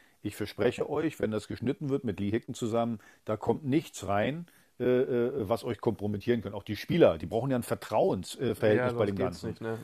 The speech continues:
Speaker 2: Man
Speaker 1: So,
Speaker 2: kann
Speaker 1: das
Speaker 2: das
Speaker 1: ist ja
Speaker 2: nicht
Speaker 1: klar.
Speaker 2: sagen. Mhm.
Speaker 1: So, Bruno kenne ich auch schon ewig und so. Bruno war großartig. Bruno war tot-, also alle waren wirklich, die Spieler, die Verantwortlichen, alle durch die Bank waren total großartig. Wirklich, das war, das war, wir, wir, wir, wir haben nicht einmal, wo uns die Tür zugeknallt.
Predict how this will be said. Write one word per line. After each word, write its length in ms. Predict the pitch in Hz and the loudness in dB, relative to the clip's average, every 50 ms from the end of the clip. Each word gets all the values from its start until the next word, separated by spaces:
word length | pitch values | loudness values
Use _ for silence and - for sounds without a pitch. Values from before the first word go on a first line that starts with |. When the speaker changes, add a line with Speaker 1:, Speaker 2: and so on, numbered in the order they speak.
| - - - | -12 -14 -12
Speaker 2:
Man 120 | - 107 | 0 6
Speaker 1:
So, 100 | 127 127 | 8 8
Speaker 2:
kann 80 | 123 110 | 10 8
Speaker 1:
das 100 | 127 131 | 8 6
Speaker 2:
das 60 | 139 | 4
Speaker 1:
ist 80 | 113 123 | 4 4
ja 60 | 131 | 2
Speaker 2:
nicht 80 | - | 4
Speaker 1:
klar. 300 | - 131 139 - 107 - | 4 4 4 4 2 0
Speaker 2:
sagen. 220 | - 117 117 117 117 | -2 -6 -10 -12 -6
Mhm. 60 | 123 | 0
Speaker 1:
So, 180 | 127 120 117 101 - | 2 2 2 2 0
Bruno 320 | - 104 120 147 151 143 113 | 0 0 2 4 4 2 2
kenne 220 | - 135 127 127 | 2 2 2 2
ich 100 | 113 127 | 4 4
auch 140 | 131 147 - | 4 4 4
schon 180 | - 147 139 | 2 0 2
ewig 400 | - 143 131 131 131 131 127 107 | 4 4 6 6 6 4 4 2
und 100 | 123 117 | 2 0
so. 200 | 101 120 117 104 - - - _ - | 2 0 0 0 0 -6 -14 _ -2
Bruno 340 | 104 117 147 156 151 123 98 | 4 6 6 6 6 4 2
war 160 | 113 123 123 | 0 -4 -4
großartig. 720 | - - 113 147 180 - - - 110 101 - - 101 - | -2 0 2 2 2 2 0 -2 -4 -4 -4 -6 -8 -4
Bruno 260 | - 120 160 165 143 | -2 -2 -2 -2 -2
war 160 | 131 139 127 - | -6 -10 -12 -10
tot-, 240 | - 147 - - | -10 -10 -8 -6
also 200 | 147 127 123 135 | -4 -4 -4 -2
alle 340 | - 135 135 180 185 175 135 | -2 -2 0 2 2 0 0
waren 220 | 139 139 139 131 147 | 0 -2 0 0 0
wirklich, 240 | 135 107 117 107 | 0 0 -2 -4
die 40 | - | -6
Spieler, 520 | - - 170 180 185 185 175 175 175 160 - - - _ - | -6 -6 -6 -2 0 0 0 0 -2 -4 -8 -14 -20 _ -8
die 80 | 117 110 | -8 -4
Verantwortlichen, 920 | - 135 135 - 143 170 135 - 151 151 151 147 147 139 107 139 139 - _ _ | -2 -2 0 0 0 -2 0 4 4 4 4 4 0 -4 -4 -6 -8 -10 _ _
alle 420 | - - 120 139 170 202 214 220 208 | -2 2 2 4 4 4 4 2 2
durch 320 | - - 147 147 147 - | 0 0 2 2 2 0
die 120 | - 135 - | -2 -4 0
Bank 400 | - 123 120 117 107 98 - 95 | 2 2 2 2 0 -4 -4 -2
waren 300 | 101 110 113 113 107 - _ - | 0 0 0 0 -4 -8 _ -4
total 640 | - - - - - - 113 113 113 117 117 117 - _ | -2 0 0 0 -2 0 2 4 4 4 2 0 -4 _
großartig. 640 | - 104 110 104 - - 90 90 - 95 - - | -2 0 0 0 0 -2 -6 -6 -6 -10 -6 -2
Wirklich, 240 | 110 117 113 110 95 | -2 0 0 0 0
das 140 | 110 101 98 | -2 0 2
war, 300 | 107 110 117 113 110 - - _ - - - _ | 4 4 4 4 2 -2 -6 _ -20 -20 -12 _
das 160 | 117 113 - 143 | -8 -4 -2 0
war, 120 | 143 117 | 2 4
wir, 160 | 143 147 135 | 4 4 6
wir, 200 | 143 151 151 139 | 6 6 8 8
wir, 200 | 143 147 143 135 | 8 6 6 6
wir 120 | 147 135 120 | 4 2 2
haben 200 | - 175 175 165 | 0 -2 -2 -2
nicht 180 | 147 139 - | -4 -2 0
einmal, 360 | 135 147 196 214 214 208 180 | 0 0 0 0 -2 0 0
wo 80 | 160 185 | 0 0
uns 100 | 160 - | 0 0
die 100 | 175 156 | -4 -2
Tür 180 | - - 285 - | -2 -2 -2 0
zugeknallt. 480 | - 113 98 - - - 104 98 98 | -2 -2 -2 -4 -2 -2 -4 -4 -4